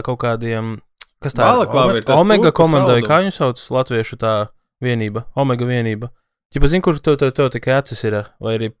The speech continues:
Speaker 1: policijas vienībām arī kaut kādām. Ķipa tā kā zeķa galvā.
Speaker 2: Ā, tipa ski mask.
Speaker 1: A-, arī ski mask, bet, bet vairāk tā kā tev ir nevis au-, a-, acu caurumi, bet, ā, liels tā kā caurums, ā,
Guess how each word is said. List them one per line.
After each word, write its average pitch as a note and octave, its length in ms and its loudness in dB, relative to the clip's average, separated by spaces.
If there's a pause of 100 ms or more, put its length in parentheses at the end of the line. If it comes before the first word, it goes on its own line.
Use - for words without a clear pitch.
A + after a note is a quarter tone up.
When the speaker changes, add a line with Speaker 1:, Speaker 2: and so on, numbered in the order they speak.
(100)
Speaker 1:
policijas B2+ 600 2
vienībām A#2 460 -2
arī A#2 180 -2
kaut A2 220 -6
kādām. G#2 320 -6 (340)
Ķipa - 220 8
tā D3+ 100 2
kā C3 140 6
zeķa C#3 340 0
galvā. A2 380 -2 (640)
Speaker 2:
Ā, A#2 140 -2 (680)
tipa A#2+ 240 -6
ski - 460 -8
mask. F#2 320 -10 (680)
Speaker 1:
A-, B2+ 360 -4
arī E3 260 0
ski F#3+ 380 -6
mask, D3 260 -2
bet, C#3 220 -6
bet C3+ 240 -4
vairāk D#3 340 6
tā D#3+ 140 2
kā C3+ 140 4 (160)
tev C3 200 0
ir C3 60 0
nevis B2 240 -2
au-, C#3 240 2
a-, C3 480 2
acu D3+ 180 -4
caurumi, D3 680 2
bet, C3+ 280 -2
ā, C3+ 80 4
liels C#3+ 420 2
tā A#2+ 140 -8
kā A2+ 140 0
caurums, A#2 640 0
ā, A2 160 0